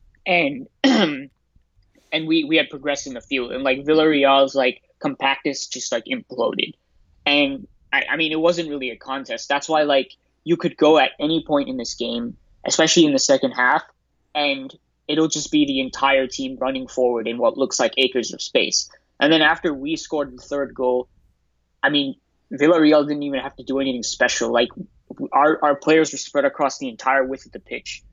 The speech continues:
You know, there was no structure anymore, and it was just a back and forth game. And that is what I think is making you, Keon, and I, like, you know, kind of tentative, like, about making hard conclusions about it,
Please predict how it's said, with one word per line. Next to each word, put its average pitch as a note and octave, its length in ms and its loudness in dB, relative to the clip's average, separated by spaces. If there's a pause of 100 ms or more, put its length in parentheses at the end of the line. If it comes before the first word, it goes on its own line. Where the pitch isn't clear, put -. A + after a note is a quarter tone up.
(160)
You B2 80 -10
know, B2+ 60 -4
there C3 100 -2
was B2+ 160 -4
no D#3 180 4
structure C#3+ 500 -2
anymore, B2+ 500 -2 (260)
and B2 320 -4 (260)
it C#3+ 60 -4
was C3+ 160 0
just C#3 160 -2
a B2+ 60 2
back A#2+ 300 0
and A2+ 160 -10
forth A#2 300 -8
game. A#2+ 260 -6
And B2 160 -8 (560)
that E3+ 300 2 (220)
is C#3+ 180 -14
what C#3+ 360 0 (680)
I C3 120 -14
think D3 400 -6
is C#3 160 -10
making C#3+ 460 0 (180)
you, C#3+ 280 6
Keon, B2+ 440 2
and B2 120 -2
I, B2 280 4
like, A#2 340 -6 (340)
you D3 80 -6
know, B2+ 260 -2 (340)
kind F3 200 2
of C#3 100 -2
tentative, D3+ 400 -8
like, B2 180 -10
about C3 300 -2
making C3 320 -6
hard A#2+ 420 -2
conclusions A2+ 520 -10
about A2 280 0
it, - 100 -8